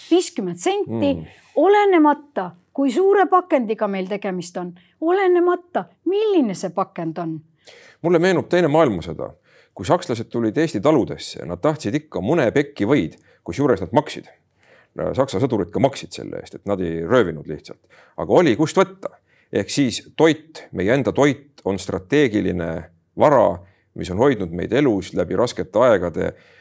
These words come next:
Speaker 2: Ma ei taha olla siin mingisugune tohutu õnnetuse prohvet, aga me ju näeme, et maailmas on keerulised ajad. Ja mina ütlen seda, ja mida näitas ka koroonakriis, et kui tekivad probleemid varustusahelatega,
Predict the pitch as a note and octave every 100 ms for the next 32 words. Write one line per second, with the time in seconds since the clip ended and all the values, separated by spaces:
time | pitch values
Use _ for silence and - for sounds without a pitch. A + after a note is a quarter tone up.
0 | _ - G2+ F#2+ F#2 A2+ A#2+ F#2+ F#2 F#2
1 | A#2+ G2+ F2+ F2 E2+ E2+ A2+ G2 - F#2
2 | F2 B2+ A#2+ - F2 D#2+ A2+ A2 F2+ -
3 | F2 F2 F2+ F2 G2 A2 F2+ F#2 G2 G#2
4 | F2+ D#2+ A#2+ G#2 A2+ G2+ F#2 F2+ E2+ G2+
5 | F2+ - _ _ _ _ - A2 C3 F#2+
6 | F#2 F2 A2+ A#2 F2 - _ F#2+ G2 F#2
7 | A2+ B2+ - - - C#3+ C3 E2+ A#1 -
8 | - _ _ _ _ - F#2+ - _ -
9 | F#2 F2+ G2+ G#2 D3+ A2 F#2+ - - F2+
10 | C3+ G#2 F#2 B2 G#2 F#2 A2 G#2+ - -
11 | - G1+ -